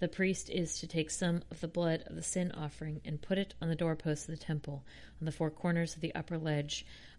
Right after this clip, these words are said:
of the altar, and on the gateposts of the inner court. You are to do the same on the seventh day of the month for anyone who sins unintentionally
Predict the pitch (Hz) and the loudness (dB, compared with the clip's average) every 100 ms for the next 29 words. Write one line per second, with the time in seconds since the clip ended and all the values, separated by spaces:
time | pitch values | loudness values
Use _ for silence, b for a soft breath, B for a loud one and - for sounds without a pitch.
0 | - 165 165 170 185 185 160 - 160 160 | 2 2 4 2 0 2 0 0 0 0
1 | - 165 160 160 151 151 165 165 - 160 | -2 0 2 2 2 0 2 0 0 0
2 | 151 - 156 - 151 147 - 170 156 - | 0 -2 -4 -2 -2 -2 -2 -4 -4 -4
3 | - B B B 180 175 180 175 180 170 | -14 B B B 4 6 6 4 2 2
4 | 160 - 165 165 170 156 151 - 165 170 | -2 2 4 4 2 0 -2 0 2 2
5 | 165 160 156 156 147 156 170 170 - - | 2 2 2 2 -2 0 2 2 -2 -6
6 | - 180 185 185 170 156 - - 175 170 | -2 2 2 2 0 -2 -2 0 2 0
7 | - 170 165 156 - 175 - 185 185 180 | -2 -2 0 0 -2 -2 0 2 2 0